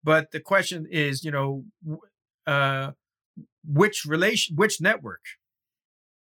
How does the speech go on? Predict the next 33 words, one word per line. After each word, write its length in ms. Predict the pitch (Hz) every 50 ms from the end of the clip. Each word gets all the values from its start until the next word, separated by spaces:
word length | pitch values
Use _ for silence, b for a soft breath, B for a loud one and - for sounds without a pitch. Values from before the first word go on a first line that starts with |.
| _ _ _ _ _ _ _ _ _ -
So 320 | - 160 165 160 151 151
from 340 | 147 - 170 160 151 147 139
the 80 | 139 143
standpoint 480 | - - 180 175 165 160 170 160 151
of 160 | 143 127 123
one 260 | 131 147 190 220 220 196
network, 380 | 170 147 143 156 147 143 139
a 80 | 135 120
thing 260 | - - 175 165 156
can 120 | 143 143
have 240 | 139 147 147 143 135
a 40 | 123
fixed 360 | - - 180 170 - - -
identity, 720 | 147 135 131 123 135 165 190 185 156 127 110 101 104 120 - _ _ _ _ _ _ _ _ _ _ _ _ _ _ _ _
but 140 | 147 147 143
because 360 | 156 143 - 175 185 190 170
it's 160 | 180 151 -
not 320 | - 151 151 170 196 196 185
in 140 | 160 147
relation 400 | 139 143 139 143 143 135 - 143
to 140 | 131 - 135
another 340 | 131 127 160 208 220 202 160
network, 460 | 139 131 127 123 127 127 135 139 -
it 100 | 139 123
seems 320 | - - 147 147 139 135 -
to 160 | 143 135 131
lack 340 | 127 127 143 170 185 180 - - -
that 200 | 123 113 - -
kind 160 | 120 110 104
of 100 | 95 98
a 80 | 101
fixed 300 | 101 - 104 - - -
identity. 460 | 104 95 95 - 90 - - - -